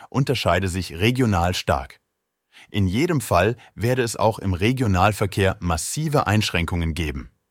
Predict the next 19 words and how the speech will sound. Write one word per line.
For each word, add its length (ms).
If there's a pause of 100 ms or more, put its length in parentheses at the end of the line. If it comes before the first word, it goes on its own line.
(640)
Alle 240
Fahrgäste, 800
die 220
ihre 280
für 220
Mittwoch 500
oder 260
Donnerstag 560
geplante 520
Reise 400 (220)
aufgrund 480
des 140
Streiks 400
der 140
G 220
D 160
L 280
verschieben 520
möchten, 420